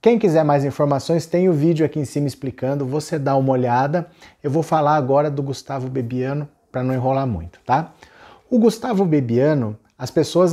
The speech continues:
já ouviram esse nome, é um nome diferente assim, mas não fixam quem é. Ele é um cara que trabalhou na campanha do Jair Bolsonaro. Ele se aproximou de Jair Bolsonaro, assim, como um fã,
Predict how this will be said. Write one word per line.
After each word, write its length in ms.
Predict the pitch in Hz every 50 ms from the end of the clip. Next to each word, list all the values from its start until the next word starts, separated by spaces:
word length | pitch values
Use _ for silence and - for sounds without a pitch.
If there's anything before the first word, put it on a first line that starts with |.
| 170 156
já 100 | 156 202
ouviram 400 | 233 214 165 185 190 196 196 196
esse 220 | 180 - - 190
nome, 400 | 175 139 127 135 156 170 165 156
é 100 | 123 107
um 80 | 117 117
nome 240 | 120 127 131 131 135
diferente 640 | 123 131 - - - 139 123 120 127 131 123 - 104
assim, 160 | 110 - 151
mas 180 | 147 156 151 151
não 140 | 165 180 180
fixam 540 | - - - - 190 190 - - - 120
quem 240 | 110 - 127 123 117
é. 160 | 110 98 98 - - _ _ - - - - _ _ _ _ _ _
Ele 180 | - 208 220 220
é 40 | 220
um 80 | 208
cara 260 | 190 - 156 151 156 156
que 80 | -
trabalhou 420 | - 160 160 147 151 156 147 160 170
na 160 | 170 175 170
campanha 580 | - 202 202 196 185 - 151 147 151 151 147
do 120 | 143 143 139
Jair 240 | 131 139 139 139 139
Bolsonaro. 680 | 135 139 147 139 143 - 170 156 131 113 110 104 101 104 - _ _ - _ -
Ele 140 | 123 123 123
se 200 | - - - 180
aproximou 680 | 202 220 - 190 208 190 - - 190 170 147 147 156
de 140 | 143 143 135
Jair 240 | 123 131 131 131 131
Bolsonaro, 680 | 123 123 135 131 - - 135 131 127 123 120 117 117
assim, 440 | 110 - - 123 117 110 107 107 - _ _ _ _ _
como 220 | - - 202 220 233
um 80 | 214
fã, 380 | 196 - - 151 147 160 185